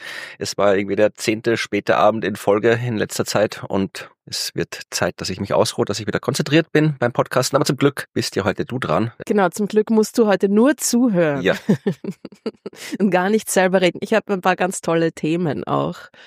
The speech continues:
Speaker 2: Also ich hab schon wieder viel zu viele Themen. Es tut mir leid. Was ist passiert seit dem letzten Mal?
Speaker 1: Ja, das wirst du erzählen, oder?
Speaker 2: Ich habe eine super Webseite gefunden, wo man schauen kann,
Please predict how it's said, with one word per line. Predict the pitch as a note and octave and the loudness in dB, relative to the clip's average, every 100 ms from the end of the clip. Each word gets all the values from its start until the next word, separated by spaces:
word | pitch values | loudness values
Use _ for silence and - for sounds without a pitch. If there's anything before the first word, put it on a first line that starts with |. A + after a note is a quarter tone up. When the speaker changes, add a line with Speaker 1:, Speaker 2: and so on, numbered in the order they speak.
| - | -6
Speaker 2:
Also | - F#3 | -2 0
ich | F#3 | 0
hab | - | 2
schon | G#3+ | 2
wieder | F#3+ | 2
viel | G3 G#3 | 2 2
zu | - | 0
viele | G3 G3 F#3+ | 0 2 2
Themen. | - E3 F3+ D3 - | 2 0 2 -2 -4
Es | - | -6
tut | F3 E3+ | -6 -4
mir | |
leid. | E3 D#3 D#3+ D#3+ - | -4 -4 -4 -8 -12
Was | - E3+ G3+ C4+ | -2 0 2 -2
ist | - | -2
passiert | B3 - G#3 A#3+ C#4 - | -4 0 4 4 2 -8
seit | - - F#3+ | -2 0 2
dem | B3 A3+ | 2 2
letzten | F#3 - A3+ | 0 -2 -2
Mal? | G3 E3+ G3+ B3+ - | 0 0 -2 -6 -10
Speaker 1:
Ja, | D#3+ E3 - | -4 -2 -4
das | - | -8
wirst | F2 - | -8 0
du | G3 | 0
erzählen, | G3+ - D#2 | 2 -4 0
oder? | C3+ F3 _ _ - | 2 2 _ _ 0
Speaker 2:
Ich | A#3 B3+ | 0 2
habe | A3+ | 2
eine | A3 A3 | 4 2
super | A#3+ B3 | 0 0
Webseite | G3+ - B3+ A#3+ | 0 0 -4 -2
gefunden, | G#3 G3+ F#3 F#3 | -4 -4 -2 -2
wo | |
man | F#3+ F#3+ | -2 0
schauen | F#3 F#3 C4 | 0 0 0
kann, | G3 D3 F3 | -4 -4 -4